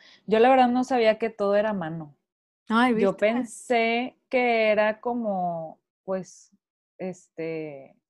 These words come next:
Speaker 2: Sí,
Speaker 1: pues,
Speaker 2: como
Speaker 1: como
Speaker 2: con
Speaker 1: una
Speaker 2: algún
Speaker 1: combinación,
Speaker 2: programa,
Speaker 1: ¿no?
Speaker 2: claro.
Speaker 1: Ajá, una combinación de, este, de a mano a, a computadora, pero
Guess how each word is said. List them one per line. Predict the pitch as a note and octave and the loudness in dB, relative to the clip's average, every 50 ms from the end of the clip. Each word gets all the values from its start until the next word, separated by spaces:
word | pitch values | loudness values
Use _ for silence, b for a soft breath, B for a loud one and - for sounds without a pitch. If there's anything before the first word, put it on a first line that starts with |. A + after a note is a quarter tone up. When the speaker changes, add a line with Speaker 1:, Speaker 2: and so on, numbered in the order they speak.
| _ _ | _ _
Speaker 2:
Sí, | - F4+ F4 | -2 -2 0
Speaker 1:
pues, | - | 0
Speaker 2:
como | A#3 G#3+ G3+ | -2 -2 -2
Speaker 1:
como | F#3+ F#3+ | -2 -2
Speaker 2:
con | G3+ G3 | -2 0
Speaker 1:
una | G#3 G#3+ | 0 0
Speaker 2:
algún | A3 A3+ | 2 4
Speaker 1:
combinación, | B3+ B3 A#3 A3 G#3+ A3 A3+ A#3 A#3 A#3 A#3 A3+ | 4 6 6 6 6 6 4 4 4 4 2 2
Speaker 2:
programa, | F#3 F#3 F#3 | 2 0 0
Speaker 1:
¿no? | F3+ F#3 G3+ A#3+ C4 - | -2 -4 -4 -8 -10 -8
Speaker 2:
claro. | - A3 A3 G#3+ G#3 G3+ F#3 F3+ F3+ | -2 0 0 0 0 -2 -4 -6 -8
Speaker 1:
Ajá, | F#3 F#3+ F#3 G#3 A3 G#3 | -8 -6 -4 0 2 2
una | G#3 G#3+ A#3 A#3 | 2 2 4 2
combinación | D4+ D#4 D4+ C#4 B3+ A#3 G#3+ - - G#3+ G#3 G#3 G#3 G#3+ | 2 2 4 2 2 0 0 0 -2 -2 0 0 -2 -2
de, | A3+ A#3 A#3 A#3+ A#3 A#3 A3 G3+ F#3 F3+ D#3+ - - - _ | 0 0 2 2 2 0 0 0 0 0 -2 -4 -10 -12 _
este, | - F3 F3 - - _ _ D#3+ D#3 D#3 D#3 D3+ | -8 -8 -8 -8 -14 _ _ -6 -6 -6 -6 -6
de | D#3+ E3 D#3 | -6 -4 -4
a | D#3 D#3 | -4 -4
mano | D#3+ F3 F3 F#3 F#3 F#3+ G#3 B3 | -4 -4 -4 -4 -4 -4 -2 -2
a, | C4 A3+ F3+ - - - | -2 -2 -4 -6 -8 -8
a | F3 D#3+ | -10 -8
computadora, | - E3 E3+ - F3 - - E3 F3 G3 G3+ F#3 F3 D#3+ - | -8 -10 -10 -10 -8 -6 -2 2 4 4 4 4 2 -2 -2
pero | - F3 E3+ F3 E3+ E3 D#3+ - | -4 -2 0 0 -2 -4 -6 -10